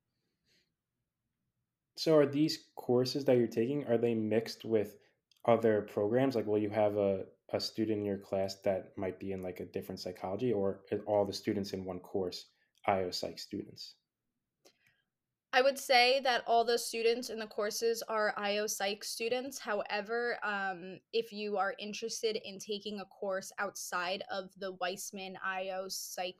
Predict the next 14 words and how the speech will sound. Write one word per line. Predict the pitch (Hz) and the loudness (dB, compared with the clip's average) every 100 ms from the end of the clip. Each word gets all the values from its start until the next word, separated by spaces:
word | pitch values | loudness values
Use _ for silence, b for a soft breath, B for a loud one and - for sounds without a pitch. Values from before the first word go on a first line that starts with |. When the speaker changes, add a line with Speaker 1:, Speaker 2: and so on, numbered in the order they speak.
| _ | _
Speaker 2:
program | - 185 190 196 208 214 269 | -6 -4 -4 -6 -6 -6 -6
at | - 180 - | -6 -8 -8
Baruch | 190 190 202 | -10 -10 -10
College, | - 175 190 226 247 - | -6 -4 -4 -4 -8 -12
you | 202 185 | -12 -12
can. | - 170 185 285 - _ | -8 -8 -6 -8 -12 _
So, | - 208 | -4 -4
for | 202 208 | -2 -2
example, | 202 196 190 185 - 208 202 | -2 -2 -4 -4 -2 -2 -2
my | 196 185 | -4 -6
friend, | - 196 190 190 185 185 | -6 -6 -4 -6 -8 -10
uh, | 196 180 175 | -6 -4 -4
Diksha, | 196 202 - 202 214 b b b b - | -6 -10 -8 -6 -6 b b b b -4
um, | 202 190 | -2 -2